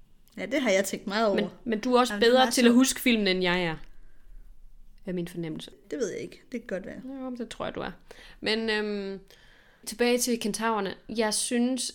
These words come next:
Speaker 2: alle de der, øhm, stereotyper om, at de er sådan uciviliserede og, øh,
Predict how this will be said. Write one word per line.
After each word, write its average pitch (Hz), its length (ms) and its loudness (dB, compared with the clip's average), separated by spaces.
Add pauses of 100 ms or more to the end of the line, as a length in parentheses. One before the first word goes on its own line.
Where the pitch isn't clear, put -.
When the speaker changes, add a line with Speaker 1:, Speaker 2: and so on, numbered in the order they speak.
Speaker 2:
alle 226 200 2
de 226 80 -2
der, 185 520 0
øhm, 160 260 -2
stereotyper 226 720 0 (100)
om, 196 260 -2 (120)
at 180 140 -6 (460)
de 180 340 -4
er 180 80 -2
sådan 185 240 -4 (100)
uciviliserede 190 1200 0
og, 165 560 -2
øh, 160 160 -4